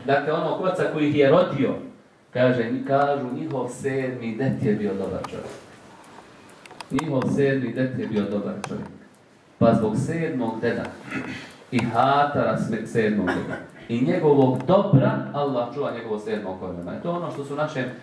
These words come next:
narodu spominje često, sedmo koljeno.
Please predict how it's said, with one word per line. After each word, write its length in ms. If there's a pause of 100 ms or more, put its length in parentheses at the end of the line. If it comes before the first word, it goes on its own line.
(140)
narodu 500
spominje 520
često, 540 (220)
sedmo 720
koljeno. 340